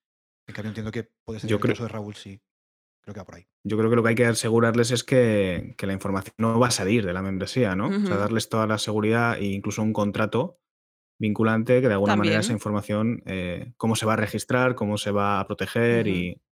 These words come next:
Speaker 2: o sea, ahí
Speaker 1: Ujú.
Speaker 2: yo, yo no sé mucho, ¿eh? O sea, yo
Speaker 1: Ujú.
Speaker 2: sé un poco de la parte de,
Speaker 3: <laughs>
Speaker 2: de presencialidad, pero
Speaker 1: Sí.
Speaker 2: esa parte ya
Speaker 3: Ujú.
Speaker 2: no, no sé tanto.
Speaker 1: Total. De hecho, mira, Raúl nos dice que es, eh, mindfulness para evitar recaídas,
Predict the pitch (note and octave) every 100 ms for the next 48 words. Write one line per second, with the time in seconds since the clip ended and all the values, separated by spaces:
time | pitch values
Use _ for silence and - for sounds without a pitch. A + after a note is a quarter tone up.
0 | _ - G2+ - G2+ A2 A2+ A2 G2+ A2
1 | A#2+ A#2+ A2+ G#2 A#2+ - G#2 G#2+ G2+ G#2
2 | A2+ B2 A#2 A2+ A2+ A2 A2+ A2 G#2 G#2+
3 | A2+ A2 D3+ - G3+ _ _ - A2 -
4 | G2+ G2 - G2 G2 G#2 F#2 _ _ -
5 | F#2+ G#2 G#2+ G2+ G2 G2+ G2+ G2 F#2 F#2
6 | - F#2 G#2+ G2+ F2 - - - C#3+ C3+
7 | C3+ B2+ C3 C3+ C3+ C3+ C3+ C3+ B2 -
8 | B2+ B2+ C3 C3+ C#3 D3 D3+ D3+ C#3 B2+
9 | A#2 B2 B2 A2 G#2 F2+ F2+ _